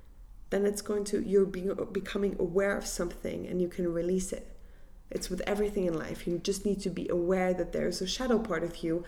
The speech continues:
that wants to be integrated or healed and brought back home to you. And then this will, and the, the, the arguments will lift, because you will see a different perspective of everything of that.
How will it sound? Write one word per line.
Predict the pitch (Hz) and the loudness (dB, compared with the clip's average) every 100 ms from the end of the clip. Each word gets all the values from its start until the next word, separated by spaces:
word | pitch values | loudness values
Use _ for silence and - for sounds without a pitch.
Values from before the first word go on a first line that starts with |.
| - - - | -10 -10 4
that | 170 | 6
wants | 185 196 - | 6 4 4
to | 196 | 2
be | - | 0
integrated | - 208 202 - 123 165 165 | 0 2 2 2 0 0 -2
or | 156 | -4
healed | - - 233 175 170 - - - - - | -6 6 8 8 6 0 -12 -14 -14 -2
and | 190 185 | 0 4
brought | 185 180 180 | 4 2 2
back | - - - | -2 -2 -8
home | - 202 170 170 180 185 - - - | 0 2 2 0 -6 -8 -12 -18 -8
to | - 190 | -2 0
you. | 175 185 160 - - - - - 180 | 0 0 0 -6 -12 -18 -18 -8 -2
And | 175 | 0
then | 165 160 175 170 175 | 0 -2 -4 -4 2
this | 175 - - | 2 2 -4
will, | 185 - 87 | -6 -4 -6
and | - 180 | -4 -4
the, | 170 - 165 | -4 -6 -4
the, | 156 160 - - - - | -2 -2 -6 -14 -14 -10
the | - | -4
arguments | 190 185 185 170 170 - - | 0 2 2 0 -2 -6 -4
will | 170 | 2
lift, | 190 226 226 - | 4 6 4 -2
because | 185 175 175 | -2 -2 0
you | 202 | 6
will | 233 | 8
see | 226 226 190 | 6 4 0
a | |
different | 185 202 185 185 | 0 -2 -2 -4
perspective | 180 - - - 165 165 | -8 -6 -8 -4 -4 -2
of | 165 | 0
everything | - 208 202 160 | 2 2 0 -2
of | - - | -2 -6
that. | - - | -8 -8